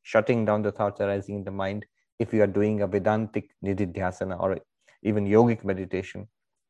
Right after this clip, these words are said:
these are very helpful. Um, s-, remaining stilled in that awareness, that I am awareness, for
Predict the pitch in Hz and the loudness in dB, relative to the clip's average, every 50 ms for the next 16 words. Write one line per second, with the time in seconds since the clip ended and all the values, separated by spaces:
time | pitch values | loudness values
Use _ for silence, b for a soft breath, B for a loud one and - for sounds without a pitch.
0 | _ - 113 120 113 117 110 104 110 110 113 107 92 78 90 87 - - - - | _ -2 0 2 2 2 2 2 2 2 2 0 0 -2 -4 -6 -6 -10 -12 -12
1 | 71 - _ _ _ _ _ _ _ _ _ _ _ _ - 85 - 69 69 69 | -12 -12 _ _ _ _ _ _ _ _ _ _ _ _ -14 -12 -12 -10 -12 -12
2 | 67 - - _ _ _ _ _ - - - - _ - - 98 107 107 117 117 | -14 -16 -20 _ _ _ _ _ -20 -20 -20 -20 _ -10 -4 0 0 2 2 2
3 | 113 117 117 110 - - _ _ - 147 143 139 131 127 113 - - _ _ 104 | 2 0 0 -2 -4 -10 _ _ 4 6 6 6 6 4 2 0 -6 _ _ -4
4 | 110 107 104 98 98 95 - - - 104 95 101 101 98 95 95 95 90 - - | -2 -2 0 0 -2 -2 -2 2 2 2 4 6 4 4 2 0 -6 -8 -10 -10
5 | - - _ _ 98 92 - - - 92 95 185 107 117 117 117 107 98 90 85 | -18 -20 _ _ -10 -10 -8 -6 -2 -2 0 2 4 4 4 4 4 0 -2 -4
6 | 90 87 78 76 - 76 - _ _ _ _ _ _ _ _ _ _ _ _ _ | -4 -6 -6 -8 -12 -20 -20 _ _ _ _ _ _ _ _ _ _ _ _ _
7 | _ - - - _ _ _ 101 95 95 90 - 76 | _ -20 -20 -20 _ _ _ 4 4 4 2 -2 -10